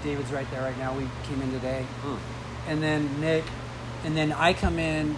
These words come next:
Speaker 1: This is my second harvest. And then we've got two other people, Sammy the Russian and Hunter the intern.
Speaker 2: Fucking love it. Just the nicknames. What's your nickname in there?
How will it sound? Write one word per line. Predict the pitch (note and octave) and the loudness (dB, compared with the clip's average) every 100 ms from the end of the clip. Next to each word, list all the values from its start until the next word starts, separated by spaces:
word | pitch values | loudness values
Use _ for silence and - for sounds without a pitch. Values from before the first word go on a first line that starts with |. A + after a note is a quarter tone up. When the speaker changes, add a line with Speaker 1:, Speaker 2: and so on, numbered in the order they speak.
| B2+ | -2
Speaker 1:
This | E3+ F3 | -2 -2
is | D#3 | -2
my | C#3 | -2
second | - D#3+ F3+ | 0 0 2
harvest. | F3 F#3+ G#3+ G#3+ - - - - - | 2 2 2 0 -4 -8 -8 -6 0
And | D#3+ | 2
then | D#3 | 4
we've | D3+ | 4
got | D#3+ D3+ - | 6 4 4
two | - G3 F3+ | 0 2 4
other | E3 | 2
people, | D#3+ D3+ D3+ | -2 -2 -2
Sammy | - E3 E3 | -2 -2 0
the | D#3 | 2
Russian | C#3+ D3 - D#3 C#3+ C#3 | 2 2 0 -2 -2 -2
and | C3+ B2+ | -2 -2
Hunter | D3+ D3 C#3+ | -2 -2 0
the | C#3 C#3 - B2 D3+ | 2 2 0 -2 -2
intern. | D3 C#3+ B2 | -2 -2 2
Speaker 2:
Fucking | B2+ - A#2+ | 2 2 0
love | G#2 G2 | 2 0
it. | G#2 | -2
Just | B2+ B2 B2+ | -2 -2 0
the | |
nicknames. | A2+ G#2 A#2+ F#2+ F#2+ | 2 0 0 -2 0
What's | D3 E3 | 0 2
your | D#3+ | 0
nickname | B2+ G#2+ F2+ | -2 -2 -4
in | |
there? | E2+ | -4